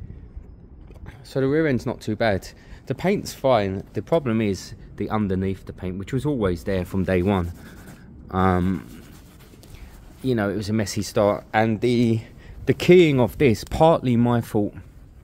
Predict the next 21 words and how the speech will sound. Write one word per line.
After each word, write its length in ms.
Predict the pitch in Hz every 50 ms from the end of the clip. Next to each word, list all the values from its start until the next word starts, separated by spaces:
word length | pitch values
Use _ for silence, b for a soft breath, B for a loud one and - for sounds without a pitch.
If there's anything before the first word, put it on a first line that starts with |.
| - - - - - -
and 140 | - 104 104
again, 300 | 101 87 120 113 98 87
partly 260 | 76 101 110 101 92 104
what 140 | 95 95 80
was 140 | 107 92
underneath, 500 | 98 95 92 95 98 101 98 92 - - B B B B B B B B B B B B B B B - -
is, 300 | - 101 90 - - 98
uh, 200 | 92 90 90 90
is 100 | 80 87
pretty 260 | - - - 98 87
rough. 380 | 85 82 90 87 85 - - - -
It 80 | - 107
needed 260 | 107 104 101 95 92
a 80 | 95 85
high 140 | 95 92
build 260 | 90 87 - 92 90 -
primer, 380 | - - 101 95 90 90 90
really. 360 | 90 90 92 92 92 92 - - B B B B B B B B B B B B B B B B B B B
Um, 240 | 120 120 117 120
but 460 | 110 143 139 143 131 - - - - -
considering 640 | - 127 - - 160 151 147 139 127 117 117 120